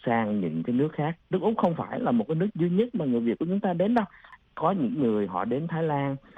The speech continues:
họ đã liên lạc thẳng qua điện thoại của chúng tôi và nhờ sự giúp đỡ ở đây. À, và tôi cho rằng cái vấn đề mười bảy người này nó không phải là, à, ngẫu nhiên, mà tôi nghĩ rằng đây, đây là một cái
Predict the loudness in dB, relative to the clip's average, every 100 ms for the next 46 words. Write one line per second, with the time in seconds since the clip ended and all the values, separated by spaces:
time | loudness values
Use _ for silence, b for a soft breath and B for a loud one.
0 | -12 -2 -2 0 -2 0 -2 -2 -6 -8
1 | -4 -4 -4 -2 0 0 -2 -4 -4 -4
2 | -4 -4 -2 -2 -2 -4 -4 -6 -6 -6
3 | -6 -6 -4 -6 -6 B B B B -4
4 | -2 0 -2 0 0 0 0 0 0 -2
5 | -4 -4 -2 -2 -2 -2 -2 -2 0 0
6 | 2 2 0 0 0 -2 0 -2 -2 -6
7 | -4 0 0 -2 B B -2 0 0 0
8 | 2 2 2 2 0 0 0 0 0 -2
9 | -2 -4 -4 -4 0 0 2 0 -2 -4